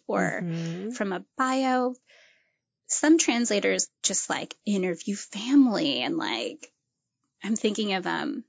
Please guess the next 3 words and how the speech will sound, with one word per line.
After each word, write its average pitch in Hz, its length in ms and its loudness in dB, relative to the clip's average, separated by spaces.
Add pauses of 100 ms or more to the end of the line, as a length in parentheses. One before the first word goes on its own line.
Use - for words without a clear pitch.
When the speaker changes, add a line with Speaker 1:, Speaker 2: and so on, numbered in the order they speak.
Speaker 1:
Remedios 185 580 0
Varo's 170 600 2
biographer. 247 920 0